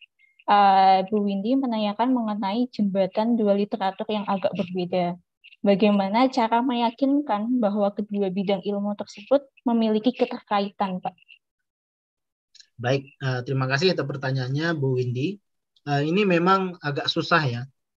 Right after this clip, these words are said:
Speaker 2: bagaimana kita, eh, menjebatani antara pria dan wanita ini. Ya, karena memang secara gender berbeda, secara habit, behavior juga berbeda. Tapi ternyata juga bisa disatukan dalam ikatan pernikahan.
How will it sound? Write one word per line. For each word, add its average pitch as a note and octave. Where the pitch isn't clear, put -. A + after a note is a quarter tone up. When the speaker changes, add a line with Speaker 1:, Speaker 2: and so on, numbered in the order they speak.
Speaker 2:
bagaimana D3
kita, E3
eh, C#3+
menjebatani C#3
antara C3+
pria C#3
dan C3+
wanita C3
ini. G#2
Ya, C#3
karena C#3
memang C#3+
secara C3
gender C3+
berbeda, B2+
secara A#2+
habit, C3
behavior B2+
juga B2
berbeda. B2
Tapi G#3+
ternyata E3
juga C#3
bisa C3
disatukan C3+
dalam B2+
ikatan C3+
pernikahan. C#3